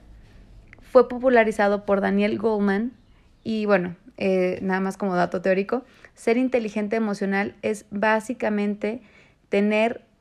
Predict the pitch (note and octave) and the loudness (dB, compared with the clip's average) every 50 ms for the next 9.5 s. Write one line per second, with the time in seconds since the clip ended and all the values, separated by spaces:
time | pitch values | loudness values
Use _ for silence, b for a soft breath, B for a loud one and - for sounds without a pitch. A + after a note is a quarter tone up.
0 | _ _ - A3 G#3 G3+ G3 G3 G3+ - A#3+ B3 B3 B3+ B3+ C#4 E4+ A4 A4 - | _ _ -4 -2 0 0 0 -2 -2 -2 0 0 2 2 0 -2 -4 -6 -10 -14
1 | _ _ _ _ _ _ _ _ _ _ _ _ _ - G3 G3 G3+ A3+ A3 A3 | _ _ _ _ _ _ _ _ _ _ _ _ _ -2 0 2 4 4 4 4
2 | A#3+ A#3+ A#3 A#3 - A#3 A3 A3+ A3+ A#3 C4 D4+ F#4+ G4+ - - _ _ _ _ | 4 2 2 2 2 0 2 2 2 0 0 0 -2 -4 -8 -16 _ _ _ _
3 | _ _ _ - A#3 G#3+ G3 F#3+ F#3+ G3 G3 F3 - G3 G3 - A3 A3 A3+ B3+ | _ _ _ -4 -2 0 0 0 0 -2 -4 -6 -6 -6 -2 0 2 2 2 2
4 | C#4 F4 A4 A4 - B B B B B B B B A#3+ A3 - A#3+ G#3+ G#3+ A3 | 0 -2 -4 -6 -8 B B B B B B B B -6 -4 -2 -2 -2 -2 -2
5 | G#3+ G#3 - B3 A#3+ A#3+ A#3+ A#3 A#3 G#3 F#3+ G3 G3 - - G3+ F#3+ G3 G3 G3 | -4 -4 -4 -2 -2 -2 -2 -2 -2 -4 -4 -4 -6 -6 -4 -4 -2 -2 -4 -2
6 | G3+ F#3+ F#3+ F#3 F3+ F3 F#3 F3+ F3+ F3+ E3+ - - - _ _ _ _ _ b | -2 -2 -2 -2 -2 -4 -4 -4 -4 -4 -6 -8 -12 -20 _ _ _ _ _ b
7 | b b b b b b b b b - A#3+ C4 - - - G3 A3 A3+ A3 - | b b b b b b b b b -4 -4 -4 -4 -6 -6 -2 -2 -2 -2 -2
8 | - A#3 A#3 A#3 A#3+ A#3 A#3 A#3+ A#3 B3 A#3+ B3 A#3+ A#3+ A#3+ A3+ A3 A3 G#3 A3+ | -2 0 0 0 0 -2 -2 -2 -2 -2 0 0 2 2 4 2 2 2 0 0
9 | G#3+ G#3 G#3 G3+ G3+ - - - - | 0 0 -2 -4 -6 -8 -10 -12 -14